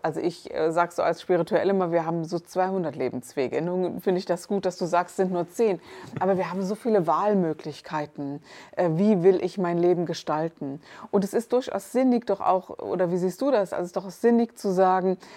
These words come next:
wir haben vielleicht, äh, drei unterschiedliche Lebenswege, für die ich mich die nächsten fünf Jahre entschieden habe. Und sollte ein Einfluss von außen sich nicht verändern,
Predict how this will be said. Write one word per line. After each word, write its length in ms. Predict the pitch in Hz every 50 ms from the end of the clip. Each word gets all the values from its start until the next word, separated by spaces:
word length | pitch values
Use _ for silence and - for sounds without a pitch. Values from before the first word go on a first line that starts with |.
| - -
wir 180 | - 196 196 190
haben 220 | 190 202 196 202
vielleicht, 640 | 208 - 214 190 185 180 185 185 185 - - - - - - - - - _ _ -
äh, 220 | 160 160 131 98 - -
drei 640 | - - 175 165 170 170 185 214 226 226 220 190 - -
unterschiedliche 1000 | 233 254 285 320 - - 285 240 - - - 190 180 - - 185 185 - 180
Lebenswege, 1800 | 175 175 180 190 196 196 202 202 196 - - - - - - 196 180 170 156 156 156 160 180 190 196 208 208 - 208 190 185 190 185 185 165 156 175
für 100 | - 190
die 100 | 160 -
ich 160 | - 202 175 -
mich 120 | 175 160
die 120 | - 175
nächsten 340 | 170 165 165 160 - - 175
fünf 180 | - 180 165 160
Jahre 200 | 185 160 151 147
entschieden 480 | 151 151 - - 220 240 269 233 180
habe. 240 | 160 170 175 170 165 - - - - - - -
Und 200 | - 170 180 160
sollte 600 | 151 147 170 175 202 240 269 254 - 262 180 -
ein 160 | - 175 165
Einfluss 580 | - - 170 190 202 202 - - 180 170 - - - -
von 200 | - - 185 - -
außen 440 | - 160 202 254 - - 214 185
sich 220 | 151 160 160 - -
nicht 180 | 165 156 -
verändern, 540 | - - - - - 190 190 180 170 180 180